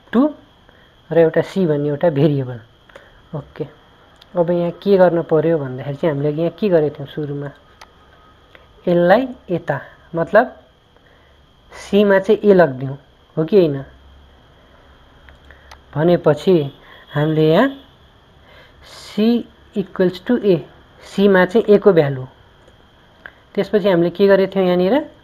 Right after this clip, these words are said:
एमा,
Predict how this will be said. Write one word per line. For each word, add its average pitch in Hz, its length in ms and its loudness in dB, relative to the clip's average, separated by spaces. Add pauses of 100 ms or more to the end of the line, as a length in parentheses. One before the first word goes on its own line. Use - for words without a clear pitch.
(2250)
एमा, 180 340 4